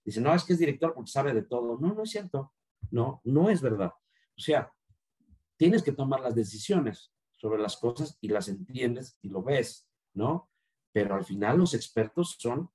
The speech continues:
toda esta gente que maneja ciertas áreas. Ejemplo, la parte digital, toda la parte de ads es un mundo aparte, ¿no? Toda la parte de community manager, de manejo de pilares de comunicación dentro de las redes,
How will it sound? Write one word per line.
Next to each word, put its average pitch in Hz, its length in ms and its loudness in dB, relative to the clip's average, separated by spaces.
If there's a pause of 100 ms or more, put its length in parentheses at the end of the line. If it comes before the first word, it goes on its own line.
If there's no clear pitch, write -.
toda 117 220 0
esta - 160 -6
gente 117 280 -8
que 135 100 -2
maneja 107 600 -4 (240)
ciertas - 540 -4
áreas. 123 580 0 (380)
Ejemplo, 151 520 -2
la 110 120 4
parte - 240 -2
digital, 117 580 -4 (300)
toda 185 160 -2
la 160 140 0
parte 127 260 -2
de 101 160 -2
ads - 580 -6 (120)
es - 200 -4
un 208 160 0
mundo 180 220 6
aparte, 151 500 -6 (580)
¿no? 147 420 -4 (260)
Toda 170 160 4
la 180 160 4
parte 160 400 2
de 131 400 0
community 123 480 -8
manager, 123 500 0
de 107 120 0
manejo 107 420 -4
de 98 120 -4
pilares 107 380 -4
de 101 120 -6
comunicación 98 600 -10
dentro 98 200 -10
de 92 140 -8
las 90 240 -10
redes, 131 600 -4